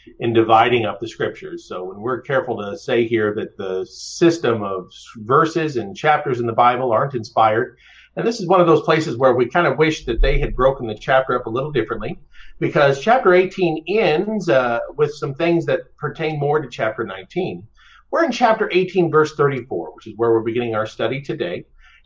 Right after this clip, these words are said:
And we're gonna be reading verses twenty-four through twenty-eight, which are gonna introduce us to a man named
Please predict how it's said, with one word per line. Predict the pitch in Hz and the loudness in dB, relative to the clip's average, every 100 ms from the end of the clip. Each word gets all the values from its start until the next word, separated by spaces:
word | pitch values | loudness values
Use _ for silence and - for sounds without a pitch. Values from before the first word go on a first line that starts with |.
| _ | _
And | 147 156 156 156 | 0 0 0 -2
we're | 170 165 | 0 2
gonna | 254 | 2
be | 226 | 0
reading | 196 247 208 | 0 2 2
verses | 180 208 180 160 | 2 2 0 -2
twenty-four | - 269 277 233 208 | 0 -2 0 0 0
through | 180 160 | 2 -2
twenty-eight, | - 220 196 139 113 165 - | -2 0 2 2 0 -2 -10
which | 147 160 | -8 -4
are | 165 | 0
gonna | 226 302 | 0 0
introduce | 254 226 196 202 202 | -2 -2 -4 -2 -2
us | 196 | -2
to | - 190 | 2 2
a | |
man | 175 143 143 143 | 2 0 -2 -4
named | 120 110 | -4 -4